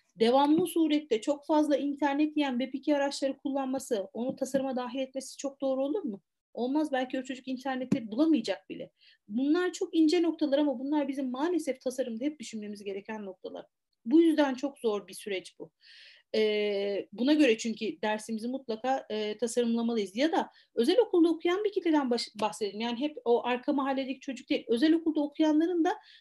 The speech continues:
nesi var? Onlarda da çok fazla şey var. Bu sefer çocuk diyecek ki, "Ya ben bunu biliyorum zaten, aman bu ne ki?" falan diyecek. Onları da biraz şaşırtmak gerekiyor maalesef.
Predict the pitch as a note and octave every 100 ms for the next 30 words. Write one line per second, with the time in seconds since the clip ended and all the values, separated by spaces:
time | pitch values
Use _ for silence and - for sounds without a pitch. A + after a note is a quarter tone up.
0 | _ E4 E4 F4+ F4+ C#4+ D#4 F4 G4+ A4
1 | E4 G4+ G4+ F#4+ D4 B3 - G#3+ G#3+ A3
2 | E4 G#4 G4 - F4+ F4 - F4 A4+ A4
3 | A3+ - _ _ - - - F#4 E4 G#4
4 | G#4+ A4+ A4 G#4 E4 D4+ B3+ A3 A#3 C#4+
5 | D#4 D#4+ D#4 F4 E4+ D#4 - D4 C#4+ B3
6 | A3 - C4 D#4+ A4 G#4+ G4+ - E4 E4
7 | E4 F#4 F#4+ D#4 D4+ D4 A#3+ G#3+ F#3 -
8 | D4